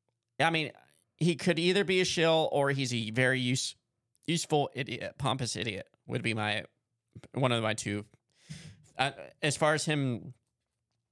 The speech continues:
just spilling true, like, actual factual, no, 'cause he didn't even tell us anything. He's just confirming things that we already knew. That's, that's a big, other big thing. You got nothing specific to put your finger on, like, to prove any of this stuff that he's saying.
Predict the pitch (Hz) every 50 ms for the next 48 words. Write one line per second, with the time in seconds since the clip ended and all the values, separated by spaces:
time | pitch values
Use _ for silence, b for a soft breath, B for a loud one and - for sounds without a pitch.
0 | _ _ - - 147 139 - - - - _ - - - - 143 139 143 139 135
1 | 120 - - 147 143 147 139 87 127 131 123 - - 120 135 - - 135 127 -
2 | 127 131 143 - - 151 147 139 b b b b b b b b b b 120 127
3 | 143 135 110 95 - - 120 117 131 110 143 147 143 139 131 123 110 - 139 127
4 | 127 120 - - 110 113 113 110 - 110 101 98 95 95 - _ - 117 123 117
5 | - 127 - - - 120 110 - 127 117 117 110 110 110 107 107 104 107 82 87
6 | 110 113 107 104 104 101 98 98 101 107 101 90 76 67 - - b b b b
7 | b b b b 120 127 127 - - 120 92 107 104 - - 104 101 117 117 110
8 | 113 - 120 120 113 110 110 101 120 107 101 - 113 101 95 92 95 107 117 110
9 | 120 123 95 120 127 131 - 123 110 - - - - - - 107 - 104 104 -
10 | 104 - - 127 - 101 117 - 117 110 104 101 98 98 101 101 95 98 95 -
11 | - - - - 151 156 151 139 120 113 104 101 95 90 107 - - - 85 95
12 | - - 107 104 - - - 65 67 - 131